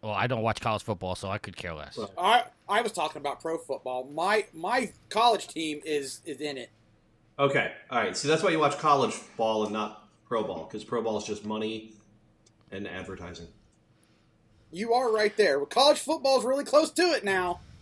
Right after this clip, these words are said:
Speaker 2: Oh, I know. My team's in the Big Ten, which now has fourteen teams in it because they added two from California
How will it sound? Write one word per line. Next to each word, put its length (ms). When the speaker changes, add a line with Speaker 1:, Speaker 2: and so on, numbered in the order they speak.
Speaker 2:
Oh, 240
I 120
know. 240
My 160
team's 300
in 100
the 80
Big 200
Ten, 240
which 160
now 180
has 240
fourteen 540
teams 360
in 100
it 200
because 420
they 140
added 240
two 220
from 140
California 680